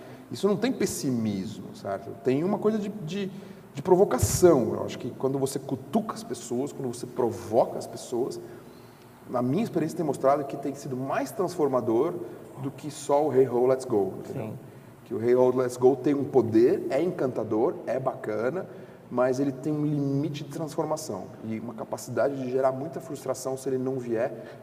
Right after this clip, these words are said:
Speaker 1: complementado por coisas um pouquinho mais vida real, né?
Speaker 2: E, Bob, assim, chegando, arrematando um pouco o tema e chegando no fim do, do episódio, depois de aí, sei lá, mais de vinte anos empreendendo,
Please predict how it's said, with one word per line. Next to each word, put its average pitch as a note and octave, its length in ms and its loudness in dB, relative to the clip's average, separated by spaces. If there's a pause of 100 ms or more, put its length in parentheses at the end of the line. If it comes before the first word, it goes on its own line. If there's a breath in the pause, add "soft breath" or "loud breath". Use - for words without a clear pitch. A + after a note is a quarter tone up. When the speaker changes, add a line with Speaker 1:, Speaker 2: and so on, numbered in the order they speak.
(140)
Speaker 1:
complementado A#2 840 0
por A#2 180 -8
coisas A#2 260 2
um A2 60 -4
pouquinho C#3 400 -8
mais B2 220 -4
vida A#2 180 -2
real, G2+ 320 -4 (160)
né? G#2 80 -14 (420 loud breath)
Speaker 2:
E, B2 300 -2
Bob, C3+ 260 4
assim, A#2+ 380 -6
chegando, A#2 420 -6 (460)
arrematando B2 500 -4
um C3+ 60 -4
pouco A#2+ 280 -4
o - 20 -8
tema A#2 560 4
e A2 180 -2
chegando A2+ 320 -4
no A2+ 100 -4
fim A2+ 240 -6
do, G#2+ 120 -2
do G#2 100 -4
episódio, A2+ 580 -4 (540 loud breath)
depois D3 340 2
de D3+ 120 2
aí, C#3+ 320 4
sei C3 160 0
lá, A#2+ 200 4
mais B2 440 -2
de C#3+ 80 -6
vinte C3+ 200 -6
anos B2+ 200 -6
empreendendo, A#2+ 760 -2